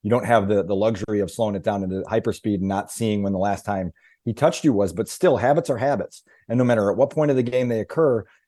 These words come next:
you know, you should be conditioned to, to just get up and sprint across the goal line and then make the, the refs make a decision. You know what I mean? And, and, and so, like, again, like, we, we just keep putting magnifying glasses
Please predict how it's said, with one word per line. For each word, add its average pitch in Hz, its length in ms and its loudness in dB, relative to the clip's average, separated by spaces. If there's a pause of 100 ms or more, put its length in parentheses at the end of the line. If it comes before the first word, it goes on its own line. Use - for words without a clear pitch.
you 127 140 0
know, 123 80 0
you 117 140 0
should 127 180 -4
be 139 100 0
conditioned 139 600 0
to, 107 200 -2
to 98 140 -6
just 90 240 -6
get 117 140 8
up 170 160 6
and 107 120 -4
sprint 143 240 -2
across 143 300 2
the 131 60 -10
goal 139 180 4
line 160 160 0
and 117 80 -4
then 117 80 -4
make 131 180 0
the, 127 160 0
the 117 100 -6
refs 127 260 -2
make 139 160 0
a 156 40 -4
decision. 85 400 -4 (200)
You 120 80 0
know 120 80 4
what 110 80 2
I - 20 0
mean? 117 180 0
And, 107 100 -4
and, 107 180 -2
and 110 180 -2
so, 110 300 4 (280)
like, 117 320 2 (300)
again, 123 460 2
like, 107 320 -2
we, 123 420 -6
we 123 160 0
just 160 220 0
keep 160 180 -2
putting 135 320 2
magnifying 117 560 0
glasses 104 480 -2